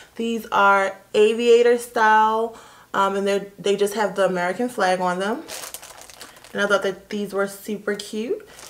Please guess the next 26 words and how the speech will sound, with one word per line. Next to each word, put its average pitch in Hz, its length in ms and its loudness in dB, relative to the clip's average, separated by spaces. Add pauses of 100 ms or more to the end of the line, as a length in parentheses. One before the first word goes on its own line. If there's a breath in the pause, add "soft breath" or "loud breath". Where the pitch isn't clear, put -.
and 202 80 -4
I 202 80 -2
feel 202 160 -2
like 196 100 -2
these 190 180 -8
will 190 80 -2
go 180 300 0 (100)
great 180 440 -2
for 247 120 -2
Fourth 220 240 -2
of 226 80 0
July. 220 640 2 (300 loud breath)
And 196 100 -4
you 208 60 -4
can 220 120 -2
have, 208 280 0
like, 202 160 2
a 202 60 0
little 196 420 -2 (180)
crop 233 360 -2
top 240 280 0
on 226 800 0 (320 loud breath)
and 202 220 -4
some 196 640 -2
jean 208 500 -2
shorts. - 760 -4